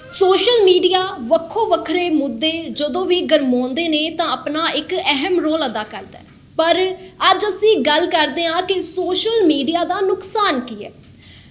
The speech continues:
ਪਹਿਲਾਂ ਤੁਹਾਨੂੰ ਤਸਵੀਰਾਂ ਜਿਹੜੀਆਂ ਨੇ, ਉਹ ਵੀ ਅਸੀਂ ਦਿਖਾਵਾਂਗੇ, ਕਿਉਂਕਿ ਹਾਲ ਹੀ ਦੇ ਵਿੱਚ ਤਸਵੀਰਾਂ ਜਿਹੜੀਆਂ ਨੇ ਸੋਸ਼ਲ ਮੀਡੀਆ 'ਤੇ ਵਾਇਰਲ ਹੋ ਰਹੀਆਂ ਨੇ, ਜਿਨ੍ਹਾਂ ਨੇ ਸੋਸ਼ਲ ਮੀਡੀਆ 'ਤੇ ਹਾਲ ਹੀ ਦੇ ਦਿਨਾਂ ਦੇ ਵਿੱਚ ਤਹਿਲਕਾ ਵੀ ਮਚਾਇਆ ਹੋਇਆ ਹੈ।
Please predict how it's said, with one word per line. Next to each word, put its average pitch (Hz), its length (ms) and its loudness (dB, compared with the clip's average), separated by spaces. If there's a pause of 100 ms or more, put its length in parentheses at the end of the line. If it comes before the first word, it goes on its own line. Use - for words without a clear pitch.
(100)
ਪਹਿਲਾਂ 403 240 4
ਤੁਹਾਨੂੰ 427 580 2
ਤਸਵੀਰਾਂ 381 540 0
ਜਿਹੜੀਆਂ 359 340 2
ਨੇ, 370 60 2
ਉਹ 349 120 0
ਵੀ 381 120 2
ਅਸੀਂ 381 160 2
ਦਿਖਾਵਾਂਗੇ, 349 640 -2 (120)
ਕਿਉਂਕਿ 359 260 0
ਹਾਲ 320 260 2
ਹੀ 370 60 2
ਦੇ 349 140 0
ਵਿੱਚ 349 380 -2 (460)
ਤਸਵੀਰਾਂ 381 600 4
ਜਿਹੜੀਆਂ 285 400 0
ਨੇ 311 120 -2
ਸੋਸ਼ਲ 339 520 2
ਮੀਡੀਆ 311 440 2
'ਤੇ 330 360 -2
ਵਾਇਰਲ 254 480 0
ਹੋ 240 220 -4
ਰਹੀਆਂ 320 240 0
ਨੇ, 349 100 -2
ਜਿਨ੍ਹਾਂ 302 300 0
ਨੇ 330 120 -2
ਸੋਸ਼ਲ 339 520 -2
ਮੀਡੀਆ 294 400 0
'ਤੇ 320 280 -4
ਹਾਲ 294 400 0
ਹੀ 370 80 6
ਦੇ 370 120 2
ਦਿਨਾਂ 285 280 0
ਦੇ 285 100 -6
ਵਿੱਚ 330 220 -4
ਤਹਿਲਕਾ 359 600 0
ਵੀ 381 100 0
ਮਚਾਇਆ 214 560 -2
ਹੋਇਆ 202 100 -16
ਹੈ। - 60 -20